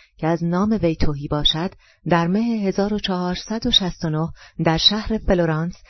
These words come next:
در ایتالیا در خاندان ماکیاولی زاده شد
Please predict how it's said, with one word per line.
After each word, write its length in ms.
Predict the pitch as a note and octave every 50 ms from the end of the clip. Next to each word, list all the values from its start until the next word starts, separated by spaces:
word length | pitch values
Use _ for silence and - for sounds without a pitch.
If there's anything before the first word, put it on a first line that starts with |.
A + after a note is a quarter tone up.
| - _ _ -
در 180 | E3+ E3 D#3+ -
ایتالیا 640 | - F3 - - E3 D#3+ D#3 D3 D#3 D#3 D#3 D#3 D#3+ - _ _ - - E3
در 160 | E3+ E3 D#3+
خاندان 580 | E3 - - F3+ F3 E3+ E3+ E3+ G3+ A3 A#3 A#3+
ماکیاولی 600 | A3 G#3 G3 - - F#3+ F3 D#3 D#3+ D3 D3+ D#3
زاده 340 | - - F3+ E3 D#3 D#3+ D3+
شد 260 | - - D3+ C#3+